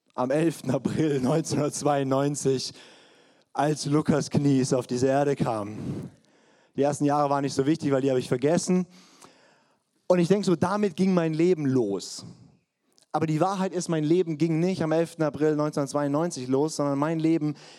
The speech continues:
ging schon viel, viel, viel früher los, weil ich bin Teil von einer, einer viel größeren Geschichte und ich bin eingebettet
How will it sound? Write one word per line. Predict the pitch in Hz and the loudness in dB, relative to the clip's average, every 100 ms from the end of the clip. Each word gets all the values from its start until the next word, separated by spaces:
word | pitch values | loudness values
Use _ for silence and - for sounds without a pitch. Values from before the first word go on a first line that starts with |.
| - | -10
ging | - 165 | -4 -4
schon | 170 156 143 | -4 -6 -6
viel, | - 196 196 196 | -8 -4 0 0
viel, | 180 180 180 | -2 -2 -2
viel | 165 170 | 0 -2
früher | 151 - 190 185 | -4 -4 0 2
los, | 147 151 151 | 2 0 0
weil | 147 | -2
ich | 151 | -2
bin | - 135 | -4 -6
Teil | - 170 160 170 | -8 -6 -2 -2
von | 160 | -2
einer, | 131 139 135 | -2 -2 -2
einer | 143 139 | -4 -4
viel | 139 - 190 185 | -8 -4 0 0
größeren | - 160 175 170 147 139 | 0 2 2 0 -2 -2
Geschichte | 135 - 185 - 143 | -2 0 -2 -2 -4
und | |
ich | 135 | -4
bin | 143 - | -6 -8
eingebettet | 151 185 196 165 117 135 135 156 | -6 -2 0 0 0 -2 0 -4